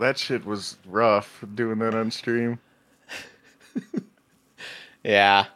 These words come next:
Speaker 2: And then you got pretty good at it. I was, uh, I don't know. What,
Speaker 1: Yeah,
Speaker 2: what
Speaker 1: we got decent.
Speaker 2: Yeah. Well, at least you don't need to go for two hundred mil now in it.
Speaker 1: Uh-huh.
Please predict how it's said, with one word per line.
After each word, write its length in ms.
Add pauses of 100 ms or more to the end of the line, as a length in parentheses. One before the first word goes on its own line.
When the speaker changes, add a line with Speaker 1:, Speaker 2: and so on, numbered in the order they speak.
(880)
Speaker 2:
And 120
then 60
you 60
got 160
pretty 160
good 160
at 80
it. 300
I 100
was, 260
uh, 280 (460)
I 40
don't 100
know. 180 (220)
What, 160
Speaker 1:
Yeah, 120
Speaker 2:
what 100
Speaker 1:
we 60
got 260
decent. 480 (220)
Speaker 2:
Yeah. 220 (1900)
Well, 300
at 60
least 220
you 80
don't 220
need 140
to 60
go 180
for 120
two 120
hundred 160
mil 320 (100)
now 340
in 160
it. 120 (480)
Speaker 1:
Uh-huh. 300